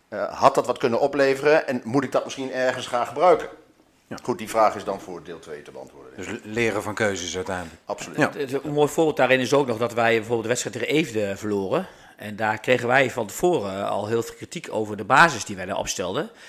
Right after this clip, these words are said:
Speaker 3: Want dat was dus een basis op basis van trainings, eh, bela-, belasting en, eh, trainingsmomenten.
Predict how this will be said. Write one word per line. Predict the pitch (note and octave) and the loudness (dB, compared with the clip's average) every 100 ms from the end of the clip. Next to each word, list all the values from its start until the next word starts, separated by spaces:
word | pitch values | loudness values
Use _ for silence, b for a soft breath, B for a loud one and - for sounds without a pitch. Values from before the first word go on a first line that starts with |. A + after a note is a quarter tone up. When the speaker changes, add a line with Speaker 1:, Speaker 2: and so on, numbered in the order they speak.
| B | B
Speaker 3:
Want | A2+ G#2 | -6 -2
dat | D#3+ | 0
was | C3+ | -2
dus | A#2 G#2+ | -2 -6
een | G#2 | 0
basis | C3 D#3+ - A#2 - - | 4 4 2 -4 -8 -8
op | G#2+ E2+ | -6 2
basis | B2 C#3+ G2+ - | 4 4 0 -8
van | F#2+ G2 | -8 -4
trainings, | D#3 D3+ A#2+ | -2 -2 -2
eh, | F#2+ G2 F#2+ | -6 -6 -6
bela-, | G2+ G2 D#2+ G2+ | -6 -4 -6 -6
belasting | G#2 G2 - A2+ F#3+ - B B B | -4 -4 -6 -10 -12 -18 B B B
en, | A#2+ G#2+ | -12 -10
eh, | F#2 G#2 F#2+ - | -8 -8 -10 -2
trainingsmomenten. | D3+ D3 - G#2 F#2+ G2 - | 2 2 0 -6 -6 -4 -6